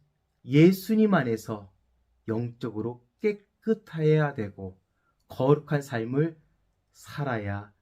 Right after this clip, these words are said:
합니다. 오늘 이 영상이 여러분에게 도움이 되었다면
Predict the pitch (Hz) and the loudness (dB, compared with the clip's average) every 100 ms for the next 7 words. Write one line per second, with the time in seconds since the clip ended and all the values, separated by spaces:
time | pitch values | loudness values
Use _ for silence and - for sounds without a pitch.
0 | _ _ _ _ - - 110 95 95 90 | _ _ _ _ -18 -10 -10 -10 -14 -20
1 | _ _ _ _ _ _ 147 165 196 190 | _ _ _ _ _ _ 4 6 6 6
2 | 185 156 151 151 151 151 151 - _ _ | 6 6 4 0 0 2 0 -2 _ _
3 | _ 127 131 127 131 123 131 127 123 _ | _ -2 -2 0 -4 -6 -4 -6 -8 _
4 | _ _ - 165 185 220 180 - 113 107 | _ _ -2 4 6 6 4 2 -4 -4
5 | 110 139 | -6 -8